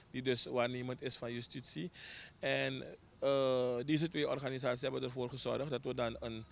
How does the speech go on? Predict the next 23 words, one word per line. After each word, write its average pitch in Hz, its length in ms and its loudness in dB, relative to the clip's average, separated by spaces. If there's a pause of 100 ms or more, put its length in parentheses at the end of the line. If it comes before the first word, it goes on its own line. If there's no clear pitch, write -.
(140)
sterk 175 500 10
team 147 280 2
in 143 120 0
het 127 140 -2
veld 127 260 0
sturen, 175 460 -4 (380)
zodat 175 360 6 (140)
ook 156 240 2
mensen 147 340 0
die 190 80 0
zich 175 240 0
niet, 165 300 -2
eh, 135 320 0
gedragen, 123 640 0 (540)
dan 135 340 6
ter 131 180 2
plaatse 113 360 0
door 156 140 0
de 120 80 -4
politie 113 380 -8
gelijk 107 280 -4
aangepakt 110 400 -8
worden. 113 260 -8